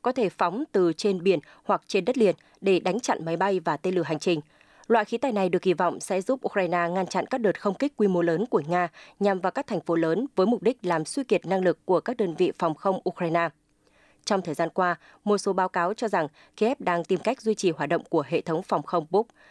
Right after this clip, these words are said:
khi kho tên lửa chín M ba mươi tám thời Liên Xô dùng cho hệ thống này gần như cạn kiệt. Ở Asian Times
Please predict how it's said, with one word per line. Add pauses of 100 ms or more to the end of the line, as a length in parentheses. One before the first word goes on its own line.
(160)
khi
kho
tên
lửa
chín
M (220)
ba
mươi
tám (140)
thời
Liên
Xô (300)
dùng
cho
hệ
thống
này (200)
gần
như
cạn
kiệt. (720)
Ở
Asian
Times